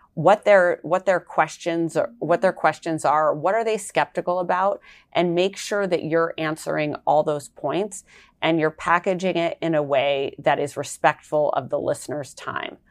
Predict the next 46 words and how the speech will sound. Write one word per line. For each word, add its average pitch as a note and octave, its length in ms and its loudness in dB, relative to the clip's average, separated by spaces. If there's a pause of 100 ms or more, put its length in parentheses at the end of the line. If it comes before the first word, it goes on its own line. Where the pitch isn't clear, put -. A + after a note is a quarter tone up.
(240)
Like, - 320 -2
nobody F3+ 360 0
cares F3 260 0
about E3+ 240 2
you. C3+ 340 -2 (300)
Nobody D#3+ 340 0
cares D#3+ 220 2
about D#3+ 160 2
your - 100 -4
sales C3+ 340 0
pitch. - 360 -4 (340)
All F3+ 160 10
they F3 120 8
care D#3+ 180 2
about D3 240 2
is - 260 -6
how D#3+ 260 4
they D#3 140 0
can D3 180 -8
turn D3+ 220 -4
it D#3 100 0
into C#3+ 240 -4
something C3+ 400 -6
that - 120 -6
works C#3 260 -2
for D3 160 -2
them. D3 380 -4 (240)
So E3+ 220 2
be G#3 280 -2
in G#3+ 140 -4
service F3 400 -2
of C#3 140 -2
the D3 80 -6
listener. - 540 -8 (500)
And G#3 120 0
then B3 120 0
I D#4 80 -4
think F4 220 -2
the G#3+ 100 4
last E3 400 2
thing G#3+ 280 -6
when G3 160 0
you G3+ 60 -2
give G3 200 -2
a G3 60 -4
presentation F#3 920 -2